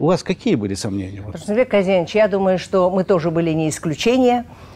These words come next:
Speaker 2: э, потому что когда мы, э, работали в Министерстве образования и науки, и нам сказали, что мы переезжаем в Астану,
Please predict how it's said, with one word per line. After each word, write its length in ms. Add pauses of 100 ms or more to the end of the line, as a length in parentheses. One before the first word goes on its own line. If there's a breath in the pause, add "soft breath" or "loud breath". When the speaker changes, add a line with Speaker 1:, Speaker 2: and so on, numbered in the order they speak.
(120 loud breath)
Speaker 2:
э, 320
потому 340
что 220
когда 520
мы, 200
э, 500
работали 680
в 60
Министерстве 760
образования 800
и 20
науки, 440
и 360
нам 200
сказали, 420
что 220
мы 180
переезжаем 640
в 60
Астану, 580